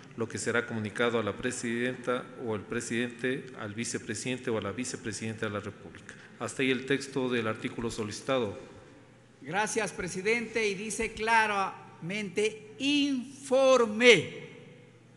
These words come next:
Speaker 2: informe, no dice resolución.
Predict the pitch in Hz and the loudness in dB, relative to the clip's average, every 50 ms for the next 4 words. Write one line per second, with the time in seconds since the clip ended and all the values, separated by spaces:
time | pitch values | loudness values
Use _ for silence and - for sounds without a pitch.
0 | - - - - - 240 262 277 277 277 269 269 262 240 - - - - 247 262 | -20 -20 -20 -6 0 4 6 8 8 8 8 6 4 2 -2 -2 2 6 8 8
1 | 269 269 262 240 208 208 220 240 226 175 131 - - - - - - - - - | 10 10 10 8 6 8 8 8 8 8 6 0 -6 -14 -14 -16 -16 -18 -16 -12
2 | - 180 214 240 240 220 254 247 - 262 247 240 240 - 247 175 180 - - 233 | -8 -4 -2 0 2 2 2 4 6 6 6 6 4 2 -6 -4 -2 2 6 8
3 | 262 269 269 269 262 247 254 - - 240 247 240 240 240 233 - - 269 269 262 | 10 12 12 10 10 8 6 4 2 4 4 4 4 4 2 4 6 6 8 8
4 | 208 165 131 110 | 6 4 0 -4